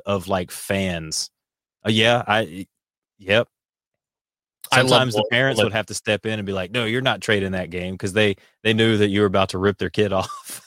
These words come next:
Speaker 2: Yeah, pretty much, pretty much. Like, I'd love when my best friend would come over with, like, his case of games, and you'd have, like, twenty or thirty games. I'm like, <gasps> "Ooh, I didn't, I didn't play
Speaker 1: "Yes,
Speaker 2: that
Speaker 1: I will
Speaker 2: yet."
Speaker 1: trade you this terrible game for your Bomberman. Please,
Speaker 2: Yeah,
Speaker 1: I will,
Speaker 2: right.
Speaker 1: I will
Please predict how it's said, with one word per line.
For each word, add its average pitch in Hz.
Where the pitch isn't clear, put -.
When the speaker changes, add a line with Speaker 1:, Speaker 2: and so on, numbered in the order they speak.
Speaker 2:
Yeah, 190
pretty 165
much, 139
pretty 120
much. 104
Like, 107
I'd 135
love 139
when 123
my 107
best 104
friend 113
would 101
come 101
over 95
with, 90
like, 92
his 92
case 101
of 87
games, 80
and 80
you'd 80
have, 80
like, 78
twenty 85
or 80
thirty 78
games. 78
I'm 76
like, 80
<gasps> 104
"Ooh, 90
I 82
didn't, 80
I 80
didn't 80
play 80
Speaker 1:
"Yes, 78
Speaker 2:
that 92
Speaker 1:
I 113
will 110
Speaker 2:
yet." -
Speaker 1:
trade 110
you 107
this 101
terrible 95
game 95
for 98
your 90
Bomberman. 85
Please, 104
Speaker 2:
Yeah, -
Speaker 1:
I -
will, 131
Speaker 2:
right. 113
Speaker 1:
I 92
will 90